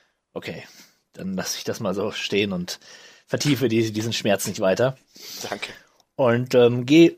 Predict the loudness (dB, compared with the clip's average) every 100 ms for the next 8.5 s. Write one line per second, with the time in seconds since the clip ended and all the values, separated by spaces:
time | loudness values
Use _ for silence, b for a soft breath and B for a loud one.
0 | -6 0 4 8 8 6 4 2 2 0
1 | 0 0 6 6 6 2 -2 6 6 6
2 | 4 2 4 4 6 6 6 2 2 4
3 | 6 6 6 2 -2 0 2 2 4 4
4 | 4 4 4 2 -2 0 2 2 2 2
5 | 2 0 -2 0 4 4 4 4 4 2
6 | 0 -4 B B B B B B B B
7 | _ 2 2 4 4 4 4 0 2 2
8 | 4 8 10 10 8